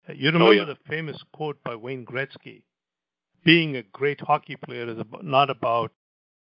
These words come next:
Speaker 1: knowing where to hit the puck to, but rather being where the puck will go to."
Speaker 2: Yeah,
Speaker 1: Something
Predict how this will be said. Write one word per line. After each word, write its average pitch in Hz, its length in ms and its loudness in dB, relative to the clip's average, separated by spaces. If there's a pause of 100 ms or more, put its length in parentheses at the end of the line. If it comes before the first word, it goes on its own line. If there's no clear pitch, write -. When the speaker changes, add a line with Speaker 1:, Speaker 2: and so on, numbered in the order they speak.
(180)
Speaker 1:
knowing 131 380 0
where 135 180 2
to 131 160 -8
hit 123 220 -16
the 127 100 -14
puck - 380 -2
to, 151 220 -2
but 113 220 -6
rather 120 240 0
being 117 300 -6
where 120 160 -4
the 113 120 -10
puck - 300 -4
will 123 120 -20
go 180 180 -10
to." - 240 -20 (640)
Speaker 2:
Yeah, 107 200 8
Speaker 1:
Something 98 120 -10